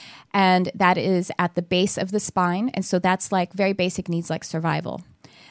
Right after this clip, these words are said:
The sacral is the second one. It is located, is oriented to the pelvic region of the body. And it is,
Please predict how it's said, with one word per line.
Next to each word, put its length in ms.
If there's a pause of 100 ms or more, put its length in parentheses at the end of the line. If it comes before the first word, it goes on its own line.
(140)
The 100
sacral 500
is 200
the 100
second 420
one. 220
It 100
is 320
located, 720
is 140
oriented 580
to 480
the 220
pelvic 420
region 400
of 160
the 80
body. 360 (460)
And 240
it 240
is, 420